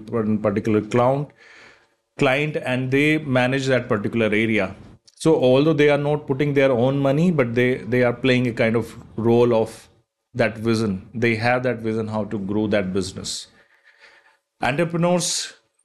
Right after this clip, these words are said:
this is a kind of mindset where you really, you know,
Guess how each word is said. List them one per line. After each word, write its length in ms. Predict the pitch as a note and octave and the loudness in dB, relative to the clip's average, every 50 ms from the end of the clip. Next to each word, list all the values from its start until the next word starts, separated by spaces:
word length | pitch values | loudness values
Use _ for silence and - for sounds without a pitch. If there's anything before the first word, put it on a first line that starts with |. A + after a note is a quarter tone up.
| - - | -18 -8
this 320 | A#2 B2 D3 C#3 - - - | -2 -2 0 0 -2 -4 -6
is 240 | - - E3 E3+ | -4 -2 2 2
a 60 | A3+ G#3+ | 2 2
kind 240 | G#3+ F#3 E3+ E3+ | 2 0 0 0
of 80 | E3 E3 | -2 -4
mindset 680 | D3+ C#3+ C3 A#2+ B2 C3 C#3 B2 - - C3+ G#2+ - G2+ | -4 -2 -2 0 0 0 -2 -4 -4 -2 -2 -2 -2 0
where 160 | A2+ A2+ A#2 | 0 0 2
you 160 | A#2 A#2 A#2 | 2 0 0
really, 280 | A2 A#2 A#2 B2+ C3 C3+ | 0 2 2 4 4 4
you 200 | B2+ A2+ A2 A2+ | 4 2 2 2
know, 320 | A#2+ B2+ A#2+ A2+ A#2 | 0 0 -2 -4 -6